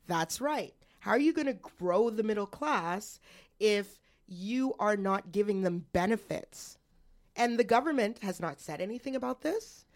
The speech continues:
The Liberal government has not said anything about this. They have not addressed this. They've not e-,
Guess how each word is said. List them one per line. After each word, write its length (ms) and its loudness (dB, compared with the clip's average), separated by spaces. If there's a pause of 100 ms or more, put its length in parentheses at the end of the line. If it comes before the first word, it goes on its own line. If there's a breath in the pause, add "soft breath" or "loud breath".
(120)
The 80 2
Liberal 280 2
government 340 -4
has 140 -12
not 160 -4
said 160 -4
anything 300 -6
about 240 -6
this. 220 -4 (260 loud breath)
They 80 -2
have 120 0
not 180 0
addressed 480 -6
this. 360 -8 (280 loud breath)
They've 160 -2
not 220 0
e-, 220 -4